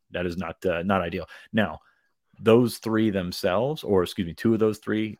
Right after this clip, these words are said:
Prather and Thornton, I don't think you necessarily need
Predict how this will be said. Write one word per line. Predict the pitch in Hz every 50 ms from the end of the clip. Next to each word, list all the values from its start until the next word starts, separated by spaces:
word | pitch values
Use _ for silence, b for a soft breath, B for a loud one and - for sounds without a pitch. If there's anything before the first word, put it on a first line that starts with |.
| _
Prather | - - 98 101 95 98 95 -
and | - 87 87 87 87 85 -
Thornton, | - 107 113 110 135 143 143 135 135 _ _ _ _ _ _ _ _ -
I | 113
don't | 123 127 104 -
think | - 113 98 98
you | 95
necessarily | 92 95 90 - - - - 98 95 85 82 80 78
need | 85 85 90 95 101 110 120 143 151 156 139